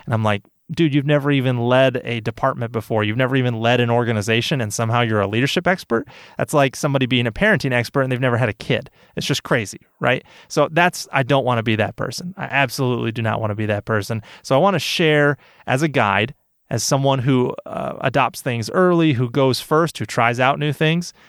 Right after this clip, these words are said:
If you're watching this online right now, you know that I'm, uh, doing a live broadcast on Facebook. This is my third one. Uh, a lot of you probably have never even done a live broadcast. That's cool. But this is just the type of person I am. I like to try out new things, even if it's embarrassing and I do it stupid like I did the first couple times.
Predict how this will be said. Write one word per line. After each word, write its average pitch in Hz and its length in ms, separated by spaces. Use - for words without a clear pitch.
If 117 160
you're 135 100
watching 127 360
this 131 140
online 127 360
right 139 80
now, 131 140
you 123 120
know 117 140
that 117 100
I'm, 117 180
uh, 110 180
doing 123 240
a 104 80
live 107 340
broadcast 120 540
on 113 160
Facebook. 196 480
This 139 100
is 143 80
my 151 140
third 143 300
one. 127 320
Uh, 113 100
a 123 60
lot 139 160
of 160 80
you 151 80
probably 143 380
have 110 100
never 127 220
even 110 180
done 127 140
a 143 60
live 139 260
broadcast. 151 500
That's 185 160
cool. 226 320
But 143 200
this 151 140
is 156 140
just 160 160
the 165 80
type 147 160
of 139 80
person 147 260
I 139 120
am. 123 120
I 117 80
like 131 220
to 151 80
try 143 240
out 139 160
new 135 120
things, 127 280
even 127 240
if 131 100
it's 139 140
embarrassing 127 560
and 120 120
I 113 80
do 127 140
it 117 100
stupid 131 360
like 117 160
I 113 80
did 117 240
the 117 80
first 131 260
couple 117 220
times. 107 400